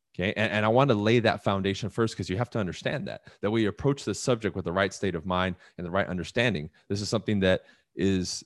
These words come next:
uh, disputed a lot. People don't really talk about it. They say it's not important, but it's a subject that I really consider important, that I've dived really deep into. And I want to discuss it today a little bit because I feel,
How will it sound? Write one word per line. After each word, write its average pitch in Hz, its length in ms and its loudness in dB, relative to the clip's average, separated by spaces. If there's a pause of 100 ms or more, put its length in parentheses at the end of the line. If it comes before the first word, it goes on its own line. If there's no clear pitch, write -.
uh, 80 140 -2
disputed 117 440 0
a 113 40 2
lot. 110 300 4
People 104 180 -6
don't 90 140 -4
really 92 120 -2
talk - 260 -2
about 95 180 2
it. 78 40 -2
They 85 60 -6
say 98 160 -4
it's - 160 -4
not 90 100 -2
important, 101 400 0 (260)
but 120 100 -8
it's - 80 -10
a 127 40 -2
subject 131 360 -2
that - 120 -2
I 92 60 0
really 110 300 2
consider 95 380 -2
important, 95 400 0
that 85 100 0
I've 90 180 0
dived 90 340 2
really 92 220 -2
deep 110 240 -4
into. 87 400 -4 (220)
And 78 80 -6
I 95 40 -2
want 113 140 2
to 98 80 -2
discuss - 380 -2
it 98 80 -8
today 92 220 0
a 90 80 0
little 92 180 0
bit 90 200 -2
because 87 300 -4
I 73 120 -8
feel, 95 460 -2